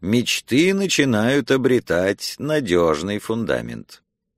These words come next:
«В своём нынешнем виде отель насчитывает сто двадцать пять номеров», — сказал архитектор.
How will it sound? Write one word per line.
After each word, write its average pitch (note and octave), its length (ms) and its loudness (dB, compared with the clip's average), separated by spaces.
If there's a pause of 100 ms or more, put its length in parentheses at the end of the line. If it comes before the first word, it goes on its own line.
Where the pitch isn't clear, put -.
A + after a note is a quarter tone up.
(1120)
«В - 80 -14
своём D#3+ 540 4
нынешнем D#3 640 0
виде C#3 320 4
отель C#3 340 2
насчитывает B2+ 720 0
сто C3+ 240 0
двадцать A#2+ 520 2
пять A#2+ 280 2
номеров», — C3 480 2
сказал C#2 400 -4
архитектор. - 720 -10